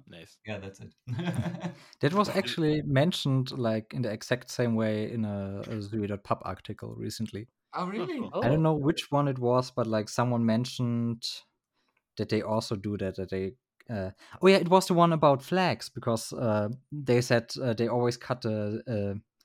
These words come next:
Speaker 3: seta flag into their bread before they bake it, and it
Speaker 4: Cool.
Speaker 3: reminded me of us so much, and it was very cool.
Speaker 2: Nice. <laughs>
Speaker 3: <laughs> It was so cool to see that, like, other zoos also cut setas into their bread <laughs>
Speaker 2: Mm-hmm.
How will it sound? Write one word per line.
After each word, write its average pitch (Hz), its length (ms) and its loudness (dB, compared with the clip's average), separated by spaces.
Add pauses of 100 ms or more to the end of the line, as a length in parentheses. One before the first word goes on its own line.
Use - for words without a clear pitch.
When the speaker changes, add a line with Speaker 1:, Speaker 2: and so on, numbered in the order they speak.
(260)
Speaker 3:
seta 120 320 2
flag 104 320 0
into 113 220 -2
their 107 140 0
bread 107 320 0
before 110 240 -4
they 101 80 0
bake 101 320 -2
it, 104 160 -8 (320)
and 107 80 0
it 104 80 -2
Speaker 4:
Cool. 113 140 2
Speaker 3:
reminded 113 380 4
me 110 160 0
of 101 120 -6
us 113 280 2
so 117 140 -2
much, 117 380 -6
and 107 180 -8
it - 100 -20
was 104 180 -10
very 98 220 -8
cool. - 280 -12 (260)
Speaker 2:
Nice. 104 420 -6
<laughs> - 0 -
Speaker 3:
<laughs> 160 520 -2
It - 80 -6
was 123 180 6
so 135 160 2
cool 131 220 2
to 127 100 0
see 123 200 0
that, 113 180 2
like, 110 200 0
other 113 200 2
zoos 113 400 -6 (160)
also 113 280 2
cut 110 280 -6
setas 110 400 -2
into 117 180 -4
their 107 140 -2
bread 113 300 0
<laughs> - 0 -
Speaker 2:
Mm-hmm. 127 600 -4